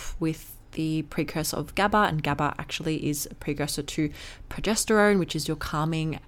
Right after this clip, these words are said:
um, hormone in our bodies for females and also males,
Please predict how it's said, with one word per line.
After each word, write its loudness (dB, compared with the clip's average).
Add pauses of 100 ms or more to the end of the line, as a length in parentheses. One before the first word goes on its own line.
(160)
um, -2
hormone 6
in 0
our 0
bodies 2
for -4
females 0 (240)
and 2
also 2
males, 2